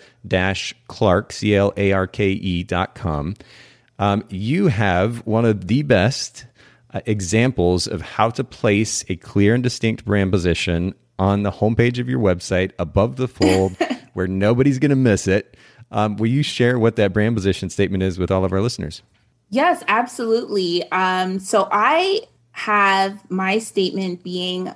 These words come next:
Speaker 2: modern photography for stylish people.
Speaker 1: Okay. And, and first of all, again,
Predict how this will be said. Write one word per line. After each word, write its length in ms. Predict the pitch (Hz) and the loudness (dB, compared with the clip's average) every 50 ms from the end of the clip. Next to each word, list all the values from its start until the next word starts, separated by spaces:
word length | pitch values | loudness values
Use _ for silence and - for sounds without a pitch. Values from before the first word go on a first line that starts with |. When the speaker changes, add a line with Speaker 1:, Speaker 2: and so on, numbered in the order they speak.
| _ _ _ | _ _ _
Speaker 2:
modern 600 | - 190 190 196 196 208 220 247 254 262 269 262 | -4 0 2 4 4 4 2 2 0 0 -2 -2
photography 920 | 262 - 254 247 - - 185 180 180 190 185 190 190 - 190 180 180 180 | -2 -4 -8 -6 -2 0 0 0 2 0 -4 -6 -6 -8 -8 -6 -4 -6
for 220 | 180 180 - 180 180 | -6 -6 -8 -10 -8
stylish 800 | 180 - - - 180 170 170 180 180 180 175 180 175 - - - _ | -8 -10 -8 -4 -2 0 0 0 -2 -2 -4 -4 -6 -8 -14 -16 _
people. 580 | - 175 180 - - 127 - - - - 190 - _ _ _ _ _ _ _ _ _ - _ _ _ - | -10 -10 -10 -8 -6 -6 -6 -4 -4 -6 -8 -10 _ _ _ _ _ _ _ _ _ -20 _ _ _ -4
Speaker 1:
Okay. 300 | - - 104 90 73 - - | 0 2 2 0 0 0 -2
And, 160 | 113 113 113 | -2 -2 0
and 200 | 117 123 117 107 | 0 -2 -2 -2
first 220 | - - 160 - - | 0 0 0 2 2
of 80 | 131 | 2
all, 380 | 101 87 87 92 104 - _ _ | 2 4 2 2 0 -4 _ _
again, 500 | - - - - 113 110 110 98 87 92 | -16 -14 -8 -4 0 0 2 0 0 -4